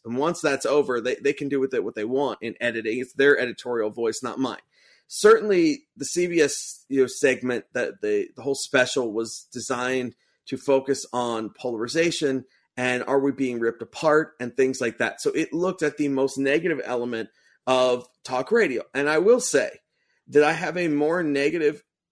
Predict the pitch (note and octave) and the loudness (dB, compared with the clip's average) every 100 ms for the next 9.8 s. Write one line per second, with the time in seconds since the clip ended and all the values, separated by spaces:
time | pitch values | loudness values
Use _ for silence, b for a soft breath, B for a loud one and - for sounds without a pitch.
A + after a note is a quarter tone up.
0 | - D3+ B2+ - C3 - E3 E3 E3 D3 | -4 -2 -2 -6 -10 -2 0 0 -2 -6
1 | - B2 B2 B2+ C#3+ G3 - - C#3+ C#3 | -4 -6 -4 0 2 2 -4 -8 -4 -4
2 | C#3 C#3 B2+ B2 A2+ - C3+ A3 A3+ D#3 | 2 4 4 0 -2 -6 -4 0 4 4
3 | C#3 C3+ b b B2+ E3 F3+ E3+ F#3+ F3 | 2 0 b b -2 0 2 2 2 2
4 | D#3 D3 - D#3 D3 C3+ C#3+ C3 B2+ - | 0 -2 0 0 0 0 -2 0 -2 -4
5 | A2 - - A#2 C#3+ C#3 C#3+ - B2+ C3 | -10 -12 -12 -6 -6 -6 -8 -2 0 0
6 | D3 C3+ B2+ C#3 C#3+ A#2+ B2 - B - | -4 -2 0 2 2 0 -2 -6 B 2
7 | G#3+ A3 G#3 G3+ D3+ D3 C#3+ C3 C3 - | 2 4 0 0 0 0 0 -2 -2 -8
8 | - A#2+ - B2 A#2+ D3 G#3+ - C3 A#2+ | -2 -2 -2 -8 -6 -4 -4 -4 -4 -2
9 | A#2+ - B2+ - C3 B2+ A#2+ | -4 -2 -2 0 0 2 0